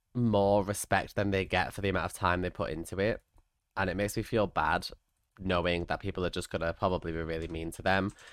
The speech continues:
'cause they don't deserve the level of nastiness that they often get. Do,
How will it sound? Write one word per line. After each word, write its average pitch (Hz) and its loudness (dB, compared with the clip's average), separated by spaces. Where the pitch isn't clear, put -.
'cause 123 0
they 135 6
don't 139 6
deserve 113 4
the 113 6
level 101 6
of 95 0
nastiness 90 0
that - -2
they 85 2
often 80 -2
get. - -6
Do, 104 -4